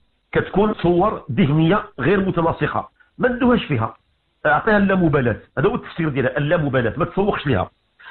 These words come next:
عشرة في المية اللي بقات جزء منها فيها الرؤيه من الرحمن، الله كيبشر المؤمن، كيعطي واحد البشاره ديال الخير، آه، باش ي-، اما كيشوف راسو غادي للحاج يطير في السماء غادي للحج،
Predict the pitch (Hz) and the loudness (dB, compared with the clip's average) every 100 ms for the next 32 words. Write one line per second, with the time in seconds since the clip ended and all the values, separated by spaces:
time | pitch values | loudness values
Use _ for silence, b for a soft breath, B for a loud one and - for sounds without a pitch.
0 | B B _ - 143 - 285 294 247 233 | B B _ -4 -2 0 0 2 0 2
1 | 220 202 - 294 302 - _ _ _ _ | 2 2 2 0 -2 -6 _ _ _ _
2 | _ _ - - 127 262 170 240 190 190 | _ _ -14 0 2 2 2 2 2 2
3 | 147 139 - - _ _ _ _ _ _ | 2 0 -2 -8 _ _ _ _ _ _
4 | - 208 165 - 143 160 226 170 143 135 | 0 2 2 2 0 2 2 2 0 0
5 | 131 123 160 226 226 - _ _ _ - | -2 -2 0 0 -2 -8 _ _ _ -6
6 | 110 139 - 139 - 139 120 120 131 214 | -2 0 0 -4 -2 -2 0 2 2 0
7 | 156 - _ _ - 151 156 139 123 117 | -2 -6 _ _ -2 0 2 0 0 0
8 | - 131 104 113 98 220 185 - _ _ | 0 0 0 0 0 2 0 -2 _ _
9 | _ - 127 123 120 - 135 127 - - | _ 0 2 2 0 2 2 2 -2 -6
10 | 98 90 147 165 160 165 - 151 - 143 | -6 -2 0 2 2 0 0 -2 0 0
11 | 123 127 110 139 151 139 95 - B B | 2 0 0 2 2 0 -2 -8 B B
12 | - 143 - 156 139 - - 139 165 117 | -2 -2 2 0 0 -2 0 0 -2 -2
13 | 123 170 165 170 | -2 0 0 0